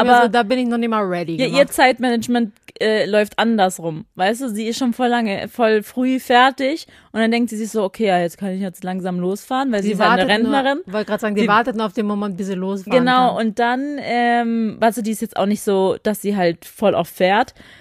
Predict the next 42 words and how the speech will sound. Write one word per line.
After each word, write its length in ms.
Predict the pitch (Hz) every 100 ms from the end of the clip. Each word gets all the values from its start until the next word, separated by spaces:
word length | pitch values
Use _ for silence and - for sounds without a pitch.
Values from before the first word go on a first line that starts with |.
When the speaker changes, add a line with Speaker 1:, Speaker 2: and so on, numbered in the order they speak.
| - 196
Speaker 2:
Die 60 |
fährt 140 | 220 170
eigentlich 140 | 208
immer 160 | 190 185
die 80 | 156
gleiche 320 | 165 190 220
Strecke 480 | - - 208 247 254 - _ -
und, 480 | 226 226 226 214 226
ähm, 680 | 175 202 208 202 196 190 220 _ _ _ -
die 60 | 220
kann 200 | 233 220
sie 100 | 220
halt 120 | 208
voll 120 | 226
oft 160 | 214 214
dann 140 | 202
nicht 180 | 196 208
so 120 | 214
gut 260 | 175 196 -
einschätzen 760 | 196 269 - 185 - 185 175 180
und 120 | 185
die 80 | 196
fährt 220 | - 214
dann 140 | 185 202
halt 120 | 175
nur 120 | 190
so 100 | 180
eine 280 | - 190 208
Geschwindigkeit. 880 | 180 - 202 214 202 208 180 208 - _ _ _ _ _ _ _ -
Ähm, 640 | 196 202 202 202 196 190 - _ _ _ _ 196
egal 280 | 190 190 175
ob 120 | 190
schneller, 540 | - 185 190 185 -
also 180 | 202 196
es 80 | 175
ist 80 | -
so 140 | 196
eine, 340 | 170 190 196
die 100 | 185
man 160 | 185 180
überholt. 600 | 170 170 180 185 202 - _
<laughs> 120 | -